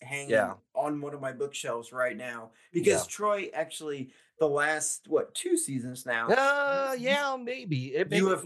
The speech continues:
Speaker 1: you have
Speaker 2: two or
Speaker 1: printed,
Speaker 2: three.
Speaker 1: you've pr-, uh, two
Speaker 2: I
Speaker 1: or
Speaker 2: print
Speaker 1: three.
Speaker 2: you a booklet. Yeah.
Speaker 1: Yes, you print me out, like, a
Speaker 2: <laughs>
Speaker 1: nice booklet, and you usually present it to me
Speaker 2: Uh-huh, it's
Speaker 1: at
Speaker 2: kinda fun.
Speaker 1: some ev-,
Speaker 2: Yeah.
Speaker 1: no, I, I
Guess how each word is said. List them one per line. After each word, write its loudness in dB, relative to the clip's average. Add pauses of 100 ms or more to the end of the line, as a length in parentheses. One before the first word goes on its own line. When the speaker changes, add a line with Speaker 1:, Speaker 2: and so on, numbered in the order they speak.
(140)
Speaker 1:
you 0
have 2
Speaker 2:
two 4
or 4
Speaker 1:
printed, -4
Speaker 2:
three. 2 (440)
Speaker 1:
you've 2
pr-, 0
uh, 6 (300)
two 6
Speaker 2:
I 6
Speaker 1:
or 2
Speaker 2:
print 2
Speaker 1:
three. -2
Speaker 2:
you 4
a 4
booklet. -8 (200)
Yeah. -2
Speaker 1:
Yes, 4
you 0
print -2
me -4
out, -2
like, -4
a -8
Speaker 2:
<laughs> -10
Speaker 1:
nice 0
booklet, -2
and -2
you -6
usually -8
present -6
it -16
to -6
me -6
Speaker 2:
Uh-huh, 2
it's 2
Speaker 1:
at -2
Speaker 2:
kinda -4
fun. 2
Speaker 1:
some -6 (100)
ev-, 2
Speaker 2:
Yeah. 4
Speaker 1:
no, 6 (200)
I, 0
I -4